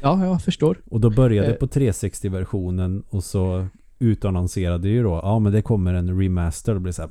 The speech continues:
Speaker 2: "Vad fan, jag har ju lagt ner några timmar på det här. Ska jag
Speaker 1: <laughs>
Speaker 2: börja om nu då?"
Speaker 1: Eh, för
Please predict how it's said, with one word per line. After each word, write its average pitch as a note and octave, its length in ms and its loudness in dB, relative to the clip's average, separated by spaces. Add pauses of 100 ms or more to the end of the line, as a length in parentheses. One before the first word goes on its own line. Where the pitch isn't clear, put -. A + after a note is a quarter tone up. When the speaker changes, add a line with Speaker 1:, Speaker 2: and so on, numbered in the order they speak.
(140)
Speaker 2:
"Vad G#2+ 160 -10
fan, - 680 -10
jag G#2 80 -6
har A2 40 -4
ju A#2 220 -4
lagt B2 240 -8
ner B2 220 -6
några C3 180 -6
timmar A#2 540 -4
på E3+ 140 -6
det E3+ 60 -4
här. - 120 -6 (100)
Ska B2+ 100 4
jag A2 60 2
Speaker 1:
<laughs> - 0 -
Speaker 2:
börja A#2 200 2
om B2+ 140 0 (180)
nu D#2+ 80 -4
då?" C#3 80 4
Speaker 1:
Eh, C3+ 140 6
för C3+ 220 6